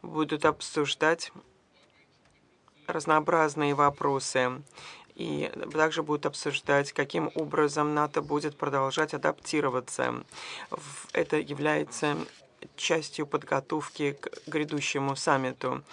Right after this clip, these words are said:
в Брюсселе в июле месяце следующего года. Завтра мы начнем с встречи, э, европейского сотрудничества и сотрудничества в области европейской обороны.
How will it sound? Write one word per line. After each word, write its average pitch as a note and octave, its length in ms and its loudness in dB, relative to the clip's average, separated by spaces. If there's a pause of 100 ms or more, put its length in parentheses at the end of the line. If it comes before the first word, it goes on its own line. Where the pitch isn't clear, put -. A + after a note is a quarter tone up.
(280)
в D3 180 -4
Брюсселе C#3+ 600 -2
в C#3 100 0
июле C#3 300 0
месяце C3+ 600 -4 (100)
следующего C#3 600 -2
года. C3 420 -2 (420)
Завтра - 420 2
мы D3 100 2
начнем C#3+ 720 -2 (520)
с E3 260 2
встречи, C#3 680 -2 (560)
э, C#3 300 2
европейского C#3+ 680 0
сотрудничества C#3+ 1040 -2
и D3+ 580 -4
сотрудничества D#3 680 0
в C#3+ 100 2
области D3 380 0
европейской C#3+ 560 0
обороны. B2+ 640 2